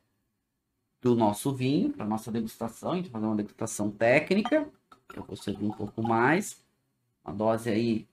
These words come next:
mais ou menos de umas, algo perto de uns cinquenta mililitros, pra gente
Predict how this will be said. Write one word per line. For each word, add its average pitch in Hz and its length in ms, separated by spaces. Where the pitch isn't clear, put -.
mais 339 260
ou 208 100
menos 156 440
de 117 80
umas, 110 680
algo 403 180
perto - 360
de 160 60
uns 156 80
cinquenta 139 520
mililitros, 139 680
pra 160 240
gente 156 760